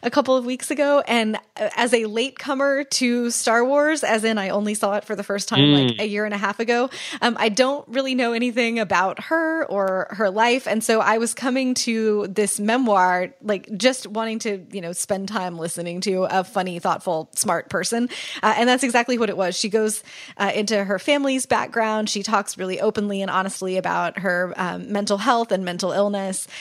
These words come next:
Speaker 1: um, which I've given to understand since then are things that she was, you know, very open, uh, openly talking about through a lot of her career and was sort of a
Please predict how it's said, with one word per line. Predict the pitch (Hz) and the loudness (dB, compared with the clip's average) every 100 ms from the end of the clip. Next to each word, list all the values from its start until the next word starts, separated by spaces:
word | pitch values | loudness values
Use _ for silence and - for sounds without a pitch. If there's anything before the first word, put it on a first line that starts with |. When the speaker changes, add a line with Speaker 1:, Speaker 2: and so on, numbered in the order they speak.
| - | -6
Speaker 1:
um, | 196 175 202 | -6 -4 0
which | 208 | 0
I've | - 214 202 - _ 202 202 | 2 0 0 -12 _ -10 0
given | 233 214 214 | 0 2 -2
to | 233 196 | 0 0
understand | 202 208 208 208 196 202 | -2 -4 -4 -4 -4 -2
since | - 202 196 | -2 -2 -2
then | 208 196 | -2 0
are | 180 | -2
things | 202 190 190 | -2 -4 -4
that | 185 | -2
she | - 185 | -2 -2
was, | 180 175 175 - - | 0 0 0 -4 -4
you | |
know, | 180 | -4
very | 175 208 190 185 170 | 0 4 4 2 2
open, | 202 202 196 190 - - - - | 2 2 -2 -6 -10 -14 -14 -4
uh, | 190 180 | 0 2
openly | - 294 294 269 262 254 | 2 2 0 0 0 0
talking | 233 285 269 247 | 0 2 2 0
about | 233 208 - | 0 0 -2
through | - 196 202 196 | -6 -6 -2 0
a | - | -2
lot | 185 170 | 4 4
of | 196 202 | 4 0
her | 196 | -6
career | - 196 185 180 | -4 -2 0 -2
and | 175 | -2
was | 170 | -4
sort | 180 | -2
of | 175 | -2
a | 170 165 202 | -4 -4 -8